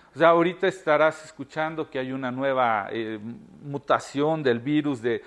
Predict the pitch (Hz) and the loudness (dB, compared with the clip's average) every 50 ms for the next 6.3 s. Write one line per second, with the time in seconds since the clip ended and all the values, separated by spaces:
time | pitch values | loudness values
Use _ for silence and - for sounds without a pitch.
0 | - - _ _ - 120 110 107 120 127 123 123 120 120 117 117 117 113 110 110 | -16 -20 _ _ -6 -6 -6 -6 -6 -6 -4 -4 -4 -4 -4 -4 -4 -4 -6 -8
1 | 113 107 - - 151 170 175 190 165 170 160 160 - 120 - - - 143 135 - | -10 -12 -4 2 6 6 8 6 6 2 0 -2 -4 -6 -4 -4 -6 -6 -6 -8
2 | 160 165 185 214 - _ _ _ _ _ _ _ _ _ _ _ _ _ - 147 | -10 -10 -12 -14 -18 _ _ _ _ _ _ _ _ _ _ _ _ _ -6 -6
3 | - - 175 180 202 196 - 214 202 180 180 165 156 160 - - - 175 185 190 | -4 0 0 2 2 2 0 -2 -2 -2 -4 -4 -6 -6 -6 -2 0 0 0 0
4 | - - - 170 185 208 214 208 202 - - 147 147 139 143 - - 165 175 170 | -4 -10 -10 -6 -4 -2 -2 -4 -4 -4 -4 -4 -4 -4 -6 -10 -6 -4 -4 -4
5 | 180 175 - - 165 151 147 - - 135 123 - - 147 147 147 - - 147 - | -4 -6 -6 -4 -4 -4 -4 -6 -6 -6 -6 -6 -8 -12 -12 -12 -10 -10 -10 -8
6 | - 135 117 104 101 95 | -8 -8 -8 -8 -8 -12